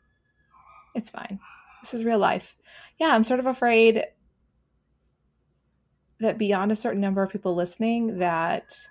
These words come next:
it feels, uh,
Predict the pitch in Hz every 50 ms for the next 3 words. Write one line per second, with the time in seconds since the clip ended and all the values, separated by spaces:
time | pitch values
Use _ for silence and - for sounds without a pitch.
0 | _ _ - - _ - - - - - - - _ _ _ _ _ _ _ _
1 | _ _ _ _ _ _ _ _ _ _ _ _ _ _ _ _ _ _ _ _
2 | _ _ _ - - - - - 208 208 208 202 - - 190 196 190 190 190 190
3 | 190